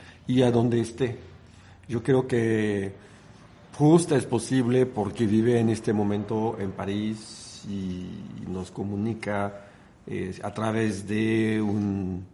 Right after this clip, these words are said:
trabajo, este, literario muy potente, eh, un mundo que obviamente, pues, está conectado, su, está conectada su escritura con, con su vida, con sus aspiraciones, etcétera. Y entonces, como tú acabas de decir,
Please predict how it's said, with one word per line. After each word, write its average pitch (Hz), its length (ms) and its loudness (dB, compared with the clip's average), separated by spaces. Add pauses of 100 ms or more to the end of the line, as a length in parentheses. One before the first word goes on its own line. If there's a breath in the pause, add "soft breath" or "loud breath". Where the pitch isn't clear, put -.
trabajo, 92 920 0 (720)
este, - 760 -14
literario 95 580 -4
muy 98 260 -4
potente, 90 600 -10 (500 loud breath)
eh, 98 200 -6
un 123 220 0
mundo 113 560 2 (680 loud breath)
que - 220 -6
obviamente, 110 520 2
pues, - 720 -12
está 113 240 -6
conectado, 120 640 0
su, 110 180 -4
está 104 340 -6
conectada 120 380 0
su 123 140 -4
escritura 117 540 -2
con, 104 260 -4 (540 loud breath)
con 190 200 2
su 185 140 -2
vida, 143 420 0
con 123 200 -4
sus - 380 -12
aspiraciones, 107 720 -8
etcétera. - 460 -8
Y 127 100 2
entonces, 143 360 -2
como 123 280 0
tú 135 140 -4
acabas 127 320 -2
de 127 100 -4
decir, 120 400 -6